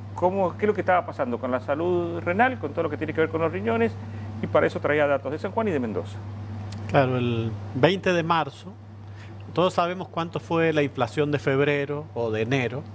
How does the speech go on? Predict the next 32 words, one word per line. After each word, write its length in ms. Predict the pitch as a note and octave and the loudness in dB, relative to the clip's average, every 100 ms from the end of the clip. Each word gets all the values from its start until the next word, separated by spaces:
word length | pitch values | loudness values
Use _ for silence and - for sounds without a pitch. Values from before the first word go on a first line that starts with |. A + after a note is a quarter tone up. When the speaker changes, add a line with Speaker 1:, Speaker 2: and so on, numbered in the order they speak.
| - - - - - - - - - - - | -14 -12 -12 -12 -10 -10 -10 -10 -10 -8 -2
Speaker 2:
y 140 | B2 | 0
para, 540 | G#2+ B2 A#2+ A#2 A2+ G#2+ | 4 4 6 2 2 -2
mm, 280 | G#2+ G2+ - - - - - - - - - - - | -6 -12 -16 -16 -14 -14 -14 -14 -12 -12 -10 -10 2
programar 540 | D#3+ D3+ D3 C#3+ D#3 | 4 4 0 0 -2
en 100 | D#3+ | -2
salud 380 | D#3 C3+ C#3+ C#3+ | -2 -2 0 -2
tenemos 280 | - B2 B2 | -2 -4 -4
que 80 | - | -2
tener 280 | B2+ A#2 B2+ | -2 2 2
algún 440 | A2+ A2+ B2+ C3 - | 0 -2 -4 -4 0
índice, 680 | F#3 D#3+ B2+ C3 C3 E3+ | 2 2 2 0 2 2
algún, 680 | C3+ G#2+ A2 B2 B2 A#2+ G#2+ - - - - | 4 0 -4 -4 -4 -6 -8 -10 -12 -12 -6
alguna 300 | - C3+ D3+ | 0 2 4
comparación, 580 | D#3 D3+ E3 E3+ G3 F#3+ G3+ | 2 2 0 0 0 0 2
y 100 | A3 | 0
esa 240 | A3+ G#3+ | 2 0
interna 680 | G3 F3+ G#3+ G3 E3 F3 F3+ - - - - - - - | 0 0 2 2 0 -8 -8 -12 -14 -14 -14 -12 -12 -2
entre 720 | C#3+ C3+ C3+ C#3+ C3 B2 B2+ | 0 2 2 2 2 2 0
Mendoza 340 | B2 C#3+ D3+ F#3+ | 0 0 2 0
y 40 | |
San 160 | E3+ F3 | 0 0
Juan 240 | - F#3 | 2 0
no 100 | F3 | -2
se 140 | E3 E3 | -2 2
da 140 | E3 | 2
solo 320 | - E3 E3 | 2 0 0
con 140 | D#3+ C3 | 0 -2
el 120 | B2 | 2
vino 260 | D#3 D3+ | 4 4
y 80 | C#3+ | 4
el 100 | C#3+ | 4
mosto, 500 | D#3 F3 - - G3+ | 2 0 -2 -4 -6